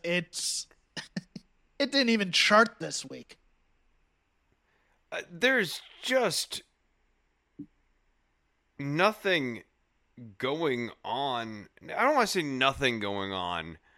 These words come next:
Speaker 2: on these main roster shows, but nothing lasts. It's, it's just, it's a, it's a, it's a quick midnight trip to Denny's. It's not bad. You know,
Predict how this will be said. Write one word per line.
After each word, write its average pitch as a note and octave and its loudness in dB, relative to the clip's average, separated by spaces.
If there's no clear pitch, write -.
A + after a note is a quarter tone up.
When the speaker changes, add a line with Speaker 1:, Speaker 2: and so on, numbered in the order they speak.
Speaker 2:
on B2 2
these A2 -4
main A2+ 2
roster G2 -4
shows, E2+ -6
but B2+ 0
nothing G#3 4
lasts. D#3 -2
It's, A#2+ -6
it's B2+ -4
just, - -8
it's C3+ -8
a, C3+ 4
it's B2 -6
a, B2+ -10
it's A#2+ -8
a C#3 -8
quick E3 -2
midnight C3+ -2
trip C#3 -8
to B2 -12
Denny's. G2+ -4
It's - -16
not A2+ -8
bad. A2+ -4
You C3 0
know, B2+ 4